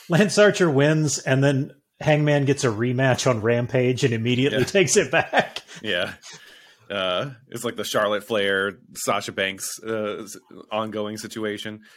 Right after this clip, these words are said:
Speaker 2: Um, yeah, so I think, I think, yeah, we have this for Dynamite, makes sense for Dynamite, but for pay-per-view, we have a match that actually, there is actually some question on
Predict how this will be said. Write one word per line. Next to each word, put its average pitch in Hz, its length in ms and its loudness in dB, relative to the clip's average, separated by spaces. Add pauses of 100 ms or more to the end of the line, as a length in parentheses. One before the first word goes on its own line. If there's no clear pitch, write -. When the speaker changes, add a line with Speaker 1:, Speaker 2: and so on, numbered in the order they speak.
(280)
Speaker 2:
Um, 107 480 -2 (640)
yeah, 139 340 0
so 135 220 0
I 135 100 2
think, 156 320 -4 (180)
I 123 120 -2
think, 143 260 -6 (100)
yeah, 131 280 0
we 139 140 -8
have 147 180 -2
this 151 160 -4
for 127 120 -6
Dynamite, 120 560 -2
makes 110 280 -10
sense 135 320 -2
for 131 160 -4
Dynamite, 98 640 -4 (500)
but 107 180 0
for 113 220 -2
pay-per-view, 113 640 -6
we 101 140 -10
have 101 180 -6
a 95 80 -12
match 92 360 -6
that 92 100 -4
actually, 95 580 -6 (280)
there 104 120 -2
is 107 120 -2
actually 104 360 -4
some 95 200 -14
question 104 580 -4
on 87 640 -10